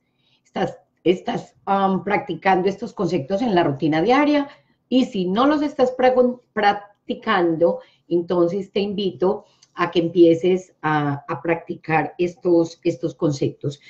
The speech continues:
Bueno, el tema de hoy, ¿cuál es el título de la obra?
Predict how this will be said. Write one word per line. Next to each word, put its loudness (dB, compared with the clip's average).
Bueno, 2
el 2
tema 4
de -2
hoy, 2
¿cuál 0
es 2
el -2
título 2
de 2
la 4
obra? 0